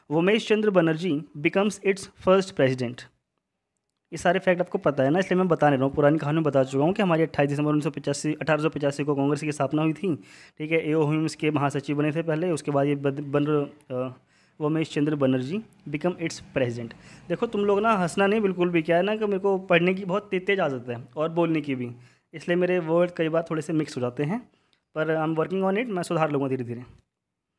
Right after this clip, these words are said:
गरीबी रेखा की अवधारणा पर चर्चा करने वाला पहला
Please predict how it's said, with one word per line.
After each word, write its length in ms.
गरीबी 380
रेखा 300
की 340
अवधारणा 640
पर 240
चर्चा 380
करने 300
वाला 240
पहला 500